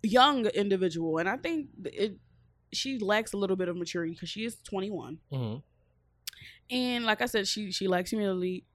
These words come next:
Speaker 1: humility. She lacks a little bit of maturity. Um, she goes and takes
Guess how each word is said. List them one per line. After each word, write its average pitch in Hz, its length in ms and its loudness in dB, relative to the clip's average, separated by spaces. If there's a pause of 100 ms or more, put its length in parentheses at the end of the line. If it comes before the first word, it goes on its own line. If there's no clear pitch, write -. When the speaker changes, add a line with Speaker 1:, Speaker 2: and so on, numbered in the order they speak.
(160)
Speaker 1:
humility. 175 520 -2
She 170 180 -6
lacks 170 260 -4
a 175 40 -8
little 165 180 -2
bit 170 100 0
of 165 80 -4
maturity. 160 580 -6 (640)
Um, 170 440 -2 (320)
she 185 320 -4
goes 175 580 4
and 175 140 -4
takes - 600 -4